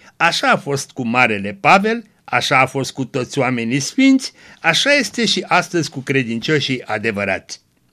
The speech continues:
În versetul paisprezece, apostolul Pavel continuă să mărturisească galatenilor: "Și n-ați arătat nici dispreț, nici dezgust față de ceea ce era o ispită pentru voi în trupul meu.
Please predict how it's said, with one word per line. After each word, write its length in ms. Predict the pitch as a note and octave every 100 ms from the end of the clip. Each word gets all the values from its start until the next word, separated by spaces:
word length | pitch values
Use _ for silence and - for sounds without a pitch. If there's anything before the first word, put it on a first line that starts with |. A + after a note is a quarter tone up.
| _ _ _ - - -
În 160 | - C#3+
versetul 520 | C3 - C#3+ - B2+
paisprezece, 880 | G#2+ A2 B2+ - D3+ C#3 E3 G#3+ B3
apostolul 720 | - B2+ D3+ C#3+ - C#3+ B2 G#2+
Pavel 440 | A#2+ A#2 D3+ F3+
continuă 500 | D3 D3 C#3 E3+ C#3+
să 380 | B2+ C#3+ B2+ G#2+
mărturisească 840 | - B2 G#2+ C3+ A#2+ D#3 C#3 - B2
galatenilor: 880 | A#2 B2+ A#2+ - C#3 B2+ B2+ B2 - _ _ _ -
"Și 220 | - D#3
n-ați 360 | F3 C#4+ A3+ D3
arătat 600 | A#2+ A2 G2 A2 - - _
nici 440 | C3 D#3 G#3 - -
dispreț, 680 | A3+ G#3 - G3 G3+ G3 -
nici 380 | C3 C3+ C#3+ -
dezgust 640 | C3 E3 C3+ C3 G#3+ A3 - _
față 360 | - C#3+ C#3+ C#3
de 160 | B2+
ceea 280 | A2+ E3 D3
ce 140 | C3+
era 180 | C3+ C#3+
o 80 | D3
ispită 500 | D3+ - - C#4+ D#3+
pentru 360 | - D3 C3 A#2
voi 200 | E3+ D3
în 100 | A2+
trupul 420 | C#3 E3 E3 A2+
meu. 280 | C#3+ C3